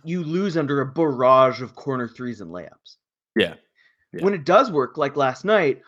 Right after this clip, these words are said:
Speaker 1: the rotations happen so quickly that it doesn't even look like anything happened. And so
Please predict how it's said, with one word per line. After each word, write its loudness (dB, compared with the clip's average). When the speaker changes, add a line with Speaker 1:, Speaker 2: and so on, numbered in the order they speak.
Speaker 1:
the -2
rotations 0
happen -4
so 0
quickly -12
that 0
it -4
doesn't 0
even 2
look 0
like 2
anything -4
happened. -10
And -4
so 4